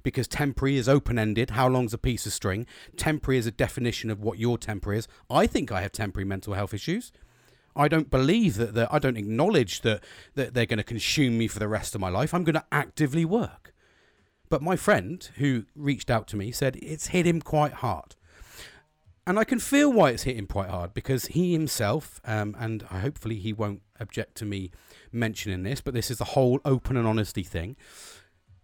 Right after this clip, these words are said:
He has felt his own depression. He has had to switch off recently from social media. He's now got his son, who doesn't understand why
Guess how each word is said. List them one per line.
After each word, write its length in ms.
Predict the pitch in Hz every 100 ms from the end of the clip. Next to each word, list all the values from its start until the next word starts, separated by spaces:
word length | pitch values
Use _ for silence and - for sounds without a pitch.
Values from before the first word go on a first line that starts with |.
| - _ _
He 300 | - - 269
has 160 | 226 160
felt 240 | 151 127
his 100 | 131
own 280 | 170 214 104 - _
depression. 480 | - - - - 82
He 200 | - 214
has 140 | 220
had 160 | - 165
to 100 | 139
switch 280 | - 123 -
off 160 | 110
recently 440 | 127 120 - - 117
from 160 | -
social 340 | 101 113 107 107
media. 420 | 104 107 95 85 - - - - -
He's 180 | - 185
now 220 | 175 160
got 220 | 160 156 143
his 100 | -
son, 360 | - 220 131
who 120 | 98
doesn't 300 | 139 170 160
understand 720 | 160 160 151 - 139 139 139 -
why 800 | 135 113 135 156 143 107 117